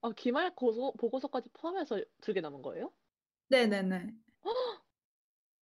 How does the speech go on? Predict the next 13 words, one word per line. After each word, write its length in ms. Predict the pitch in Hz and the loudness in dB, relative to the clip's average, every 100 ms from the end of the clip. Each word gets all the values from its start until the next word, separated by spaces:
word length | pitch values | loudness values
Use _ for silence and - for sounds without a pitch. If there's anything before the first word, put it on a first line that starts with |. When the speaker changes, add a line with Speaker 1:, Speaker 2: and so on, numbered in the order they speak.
| _ | _
Speaker 1:
정말 420 | - 190 185 175 170 | -14 -10 -8 -10 -8
종강이 420 | 202 190 185 175 | -6 -4 -4 -4
다가왔다는 600 | - 180 185 - 180 165 | -6 -4 -4 -4 -10 -8
걸 120 | 165 | -10
느끼네요. 500 | 156 - 170 160 151 143 _ _ _ _ _ _ _ _ | -10 -12 -10 -10 -12 -18 _ _ _ _ _ _ _ _
아, 360 | 185 202 208 185 | 0 2 0 0
여러분의 420 | 185 214 220 208 - | 2 4 4 2 0
종강이 460 | 220 208 220 202 | -4 0 0 0
다가올수록 680 | 185 196 208 214 - 196 190 | -2 -2 0 -2 -2 -4 -2
저는 360 | - 190 190 196 | -2 -2 -2 2
<laughs> 600 | - 370 381 294 294 - - 466 - - - | 6 8 6 2 0 -4 -4 -4 -6 -10 -2
너무 560 | 233 208 202 202 196 196 | 0 0 0 0 -2 -2
슬프네요. 680 | 254 247 - 240 196 165 165 | -4 -4 -6 -6 -6 -6 -8